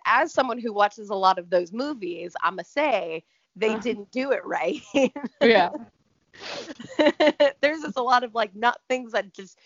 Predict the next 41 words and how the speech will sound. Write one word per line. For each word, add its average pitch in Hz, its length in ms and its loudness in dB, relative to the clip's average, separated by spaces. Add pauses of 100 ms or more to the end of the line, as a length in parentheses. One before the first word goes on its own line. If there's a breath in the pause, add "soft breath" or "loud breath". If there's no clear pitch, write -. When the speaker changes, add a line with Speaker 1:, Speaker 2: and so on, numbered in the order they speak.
(200 soft breath)
Speaker 1:
didn't 247 220 0
happen 220 420 2
for 175 220 0
a 165 80 4
while. 170 500 0 (840 soft breath)
But, 370 180 6
like, 415 220 -8
again, 453 260 -2
I - 80 -2
had 277 200 0
such - 0 -
Speaker 2:
Yeah, - 180 2
Speaker 1:
a - 40 -6
good 330 220 -10
Speaker 2:
true. 247 140 -4
Speaker 1:
time, 226 400 0
and, 240 100 -8
like, 233 300 -10
the 233 80 -10
cast 320 460 0
is 202 160 -4
amazing. 185 840 -4
Like, 185 240 -4 (100)
I, 196 100 -8 (280)
again, 240 300 -4
like, 196 240 -4
I 233 80 0
would 277 120 -8
get, 226 140 -8 (160)
if 233 120 -6
I 277 100 -2
could 294 160 -10
get - 160 -12
this 240 120 -8
cast 226 320 -6
to 208 60 -6
just 190 240 -12
do 196 160 -12
one 185 160 -6
of 185 80 -10
my 202 220 -8